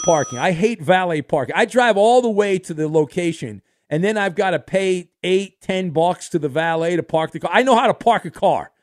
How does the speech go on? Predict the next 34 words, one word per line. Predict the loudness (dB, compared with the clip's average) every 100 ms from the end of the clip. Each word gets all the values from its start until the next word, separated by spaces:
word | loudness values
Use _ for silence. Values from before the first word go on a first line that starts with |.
| _ _ -2
I | -2
can | 0 -6
park | 0 0 2
a | -2
car | 4 4 4 0 -10 _ _ -2
without | 2 2 2
having | 0 -2 -4
to |
pay | 0 0
extra | 0 -2 -6
for | -8 -4 -2
it. | -2
It's | -4 -4
annoying. | 0 2 2 0
I'm | -2 -2
a |
great, | 0 -2
I | 0 -2
back | 4 4 6 6
up. | 6 4 _ _ _ -12
I'm | -6
a | 0
great | 4 4 4
backup | -2 -2 0 -2 0
parker. | 0 0 -2 -4
Thanks | -4 -4
to | -10
the | -4
backup | -4 -2 -4 -6
cam, | -4 -6 -6 -4
I'm | -2
a |
wonderful | -2 0 0 -2 -6
parker. | -4 -4 -4 -8